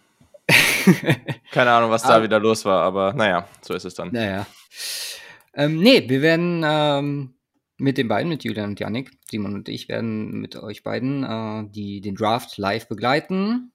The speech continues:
Speaker 1: Ähm, dazu könnt ihr alle Infos in unserem Draft-Discord finden. Link in der Beschreibung. Natürlich auch, äh, Julian und Saturday Kickoff-Links alle da drin.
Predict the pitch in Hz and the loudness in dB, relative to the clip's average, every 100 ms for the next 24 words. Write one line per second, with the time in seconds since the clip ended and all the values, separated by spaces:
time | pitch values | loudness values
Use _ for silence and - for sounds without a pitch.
0 | - 120 127 127 131 135 127 _ _ _ | -14 -8 -6 -6 -6 -8 -10 _ _ _
1 | - 104 107 - 123 120 120 123 120 _ | -6 -4 -4 -6 -6 -6 -4 -6 -8 _
2 | - 101 - 98 98 107 117 110 107 107 | -10 -8 -6 -8 -8 -8 -8 -12 -12 -10
3 | 101 95 107 - 120 - 120 - 123 123 | -8 -6 -6 -6 -14 -10 -10 -6 -4 -4
4 | 123 - _ _ _ _ _ _ _ - | -6 -10 _ _ _ _ _ _ _ -12
5 | 101 104 92 90 92 - 90 104 147 160 | -8 -8 -6 -8 -10 -10 -8 -4 -6 -6
6 | - - - - _ 101 98 98 95 90 | -14 -20 -20 -20 _ -14 -10 -10 -8 -8
7 | 92 - 95 95 95 98 98 98 95 95 | -10 -12 -12 -10 -10 -10 -10 -10 -10 -10
8 | 92 - 98 95 95 113 - 104 - - | -10 -8 -6 -8 -12 -12 -8 -8 -10 -20
9 | - 98 104 - - 95 95 95 95 98 | -12 -10 -10 -12 -16 -14 -10 -12 -10 -8
10 | 143 | -8